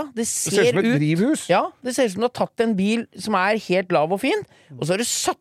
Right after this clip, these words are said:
Speaker 1: på det der drivhuset til paven,
Speaker 2: <laughs> Ja.
Speaker 1: som står bak på den gelendevagen,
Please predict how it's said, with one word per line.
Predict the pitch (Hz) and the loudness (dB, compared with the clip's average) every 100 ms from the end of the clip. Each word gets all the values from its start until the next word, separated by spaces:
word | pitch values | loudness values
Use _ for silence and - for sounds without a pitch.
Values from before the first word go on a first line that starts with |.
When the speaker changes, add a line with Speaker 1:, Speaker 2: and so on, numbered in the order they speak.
| _ _ - | _ _ 0
Speaker 1:
på | 233 | 2
det | 214 | 2
der | 180 214 | 2 2
drivhuset | 180 165 151 151 170 170 | 2 0 2 2 0 0
til | - | -4
paven, | 247 - 269 240 170 180 403 - | -4 2 4 4 4 2 0 2
Speaker 2:
<laughs> | |
Ja. | - 294 | 2 4
Speaker 1:
som | 381 | 4
står | 247 269 | 4 2
bak | 196 185 175 185 | 4 4 2 2
på | 247 | 0
den | 214 226 | 2 2
gelendevagen, | 220 185 185 190 208 262 285 | 4 4 4 4 4 4 2